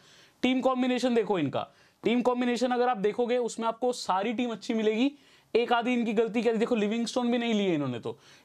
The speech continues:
इनकी टीम में एक आधी गलती रह गई थी बस, I think इनके पास ललित यादव नहीं है, ठीक है, और एक आधा इनको जो बेस्ट्रो की जगह पंजाब का कोई और प्लेयर चाहिए था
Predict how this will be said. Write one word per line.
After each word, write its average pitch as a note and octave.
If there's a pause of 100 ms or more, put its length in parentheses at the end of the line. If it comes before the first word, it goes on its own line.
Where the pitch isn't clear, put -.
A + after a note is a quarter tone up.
इनकी G3+
टीम A#3
में B3
एक A#3+
आधी A#3
गलती A3
रह G#3+
गई G3+
थी A3
बस, A#3+
I F3
think A3
इनके A3
पास A#3
ललित F3+
यादव D#3+
नहीं A3
है, C4+ (380)
ठीक F#3+
है, C4+ (280)
और A3
एक A#3
आधा A#3+
इनको B3
जो B3+
बेस्ट्रो F#3+
की A3+
जगह G#3+ (140)
पंजाब F#3+
का A#3+
कोई A#3+
और G#3+
प्लेयर E3+
चाहिए A2+
था A2